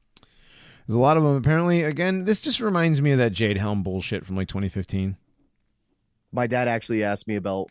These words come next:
Speaker 2: all this, uh, military movement stuff. He's
Speaker 1: Oh,
Speaker 2: like,
Speaker 1: yeah?
Speaker 2: "So, um, wha-, wha-, what's going on with them?" It's probably just A T for the reserve guys.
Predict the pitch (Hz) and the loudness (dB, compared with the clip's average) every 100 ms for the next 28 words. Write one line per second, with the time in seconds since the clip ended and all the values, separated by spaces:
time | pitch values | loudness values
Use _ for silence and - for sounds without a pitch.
0 | _ 104 104 98 - 98 92 90 90 87 | _ -8 -6 -8 -8 -6 -6 -6 -8 -12
1 | 85 _ 113 110 101 95 101 90 90 87 | -14 _ -10 -6 -6 -6 -8 -8 -10 -12
2 | 90 - 87 87 _ _ _ 92 92 101 | -12 -10 -10 -10 _ _ _ -14 -10 -10
3 | 107 - 101 92 90 87 85 87 - - | -10 -8 -6 -4 -4 -4 -8 -10 -16 -10
4 | 104 98 107 110 117 - 113 104 95 95 | -6 -4 -2 -2 -4 -4 -4 -4 -6 -8
5 | 92 - _ 110 - - _ _ _ _ | -12 -18 _ -20 -20 -20 _ _ _ _
6 | _ _ - 123 127 127 123 - _ - | _ _ -14 -12 -10 -10 -10 -14 _ -10
7 | 113 - _ _ _ - 120 110 - 117 | -10 -10 _ _ _ -6 -4 -4 -6 -6
8 | 101 80 - _ _ _ _ _ _ _ | -6 -8 -16 _ _ _ _ _ _ _
9 | _ _ _ 107 98 98 101 92 85 78 | _ _ _ -10 -8 -6 -6 -4 -6 -6
10 | 78 | -10